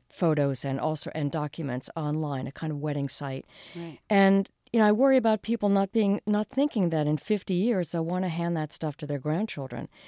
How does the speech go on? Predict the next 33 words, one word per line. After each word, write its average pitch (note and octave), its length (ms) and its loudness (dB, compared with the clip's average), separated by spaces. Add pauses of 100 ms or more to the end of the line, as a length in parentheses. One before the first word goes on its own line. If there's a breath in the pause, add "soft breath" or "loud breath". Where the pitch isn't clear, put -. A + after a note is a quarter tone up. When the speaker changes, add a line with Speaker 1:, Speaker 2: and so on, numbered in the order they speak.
(160 loud breath)
Speaker 1:
People C#4+ 280 0
just - 220 -2
don't G#3 180 2
have G3+ 160 2
a F3+ 40 2
long-term E3 640 2
memory D#3 320 2
when B2+ 220 -2
they're B2+ 240 -4
at C3+ 240 -8
that C3 240 -6
age, - 420 -8 (380 loud breath)
and D3+ 140 0
so D#3+ 100 -2
they D#3+ 140 2
don't E3 160 2
make E3 160 0
these D#3 180 -4
long-term C#3+ 560 -2
plans. - 640 -8 (1000 soft breath)
Speaker 2:
The B3+ 140 -2
other D#4 220 -2
side F3+ 280 0
of D3+ 140 -6
all D3 180 -2
this C3+ 520 -6
is, D#3+ 340 -2
um, D#3 220 -2
something F#3+ 320 -2
that D#3+ 100 2
you D#3+ 220 2
write D3+ 160 0
about. C3 400 -4